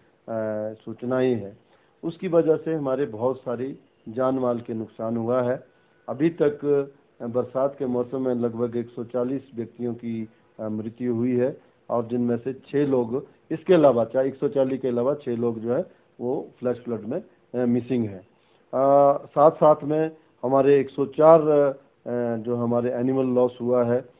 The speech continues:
और तिहत्तर हमारे पूरे, मतलब, सेवेंटी थ्री जो हाउसेज हैं वो कच्चे और पक्के मिला करके फुली डैमेज्ड हैं और एक सौ बयासी जो है पार्शियली डैमेज्ड मकान है और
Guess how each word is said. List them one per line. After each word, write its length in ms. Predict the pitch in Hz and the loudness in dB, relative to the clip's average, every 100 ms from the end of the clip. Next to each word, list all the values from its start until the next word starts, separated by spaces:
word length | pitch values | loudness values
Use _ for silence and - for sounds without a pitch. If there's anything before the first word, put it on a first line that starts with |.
| _ _ | _ _
और 260 | 110 120 120 113 _ _ | -4 -2 -2 -6 _ _
तिहत्तर 560 | - 120 - 175 147 139 - _ | -8 -6 2 2 2 -2 -10 _
हमारे 240 | 127 135 135 | 0 0 0
पूरे, 560 | 131 139 143 143 139 123 | -2 4 6 6 4 -6
मतलब, 360 | 120 123 123 | -6 -2 -2
सेवेंटी 360 | 120 135 139 139 | -2 -4 -2 -4
थ्री 360 | 139 143 147 143 - _ | -4 -4 -4 -4 -12 _
जो 80 | 127 | -6
हाउसेज 460 | 120 123 120 151 120 | 0 -2 -2 -4 -2
हैं 100 | 120 | -2
वो 100 | 117 | -2
कच्चे 320 | 120 120 135 | -6 -6 -2
और 80 | 123 | -2
पक्के 320 | 123 120 131 | -2 -6 -4
मिला 240 | 123 120 | -2 -2
करके 380 | 113 117 107 123 120 - _ _ _ - | -4 -8 -8 -8 -8 -18 _ _ _ -6
फुली 240 | 156 175 | 0 2
डैमेज्ड 500 | 151 139 131 123 117 | 4 4 2 0 -2
हैं 180 | 123 175 - _ - | -2 -4 -10 _ -4
और 540 | 120 127 131 127 131 123 | 0 2 0 -2 -6 -6
एक 160 | 131 131 | -4 -4
सौ 180 | 135 | -6
बयासी 500 | 113 98 135 135 156 | -6 -2 0 0 -4
जो 160 | 131 120 | -4 -2
है 200 | 117 135 - _ - | -2 -4 -10 _ -14
पार्शियली 500 | 117 127 127 127 123 | -4 -2 -2 -4 -4
डैमेज्ड 720 | 117 117 117 110 - 117 113 | -2 -2 -4 -6 -8 -8 -8
मकान 360 | 113 107 113 120 | -10 -4 -2 0
है 180 | 120 156 - _ _ _ | -2 -4 -10 _ _ _
और 400 | - 135 135 131 | 2 4 4 4